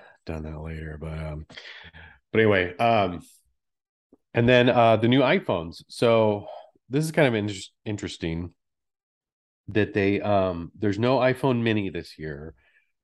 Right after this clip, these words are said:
There's a regular iPhone fourteen and then an iPhone fourteen Plus, which is the larger size. And then there's an, a regular size iPhone, iPhone fourteen Pro, and then there's a iPhone fourteen Pro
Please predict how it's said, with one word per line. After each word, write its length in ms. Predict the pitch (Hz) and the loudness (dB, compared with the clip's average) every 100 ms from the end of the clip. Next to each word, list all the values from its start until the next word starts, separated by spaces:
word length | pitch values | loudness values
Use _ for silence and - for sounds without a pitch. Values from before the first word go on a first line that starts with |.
| _ | _
There's 140 | 101 101 | -2 0
a 80 | |
regular 460 | 95 110 120 135 123 | 2 4 4 4 6
iPhone 400 | 110 107 113 101 | 4 2 0 0
fourteen 580 | 107 98 - 101 92 90 | -2 -2 -2 -4 -2 -4
and 180 | 92 95 | -6 -4
then 100 | 90 | -4
an 100 | 80 | -2
iPhone 580 | 92 - 98 90 87 - | -4 -2 -4 -2 -6 -6
fourteen 520 | 92 82 95 82 78 | -6 -4 -4 -6 -6
Plus, 640 | - 135 107 - - - | -2 2 2 2 -10 -10
which 240 | 92 90 95 | -6 -6 -6
is 160 | 82 | -8
the 120 | - 82 | -6 -2
larger 360 | 92 87 80 | 0 0 -2
size. 460 | 80 82 67 73 _ _ _ _ _ _ | -8 -10 -10 -16 _ _ _ _ _ _
And 160 | 95 | -4
then 140 | 98 92 | -2 -2
there's 200 | 87 87 | -4 -4
an, 120 | 87 - _ | -8 -12 _
a 120 | - 87 | -6 -4
regular 540 | 92 123 131 131 117 | 2 2 4 4 2
size 360 | 113 104 98 - | 4 4 4 0
iPhone, 580 | 101 92 - 95 92 - _ - | -4 -4 -6 -4 -4 -8 _ 0
iPhone 580 | 101 98 - 107 98 - | 0 0 0 0 0 -4
fourteen 540 | 98 92 - 90 85 | -6 -6 -4 -4 -4
Pro, 640 | - 202 226 110 92 117 - - - _ _ | 2 4 6 6 4 0 -8 -20 -20 _ _
and 140 | 104 107 | -2 0
then 120 | 107 | 2
there's 260 | 104 101 - | 0 -2 -4
a 280 | 95 90 87 - | -4 -4 -6 -4
iPhone 560 | 95 98 101 95 92 - | -4 -2 -4 -4 -6 -8
fourteen 500 | 90 82 - 87 85 | -8 -8 -8 -10 -8
Pro 380 | 98 82 78 | -4 -4 -4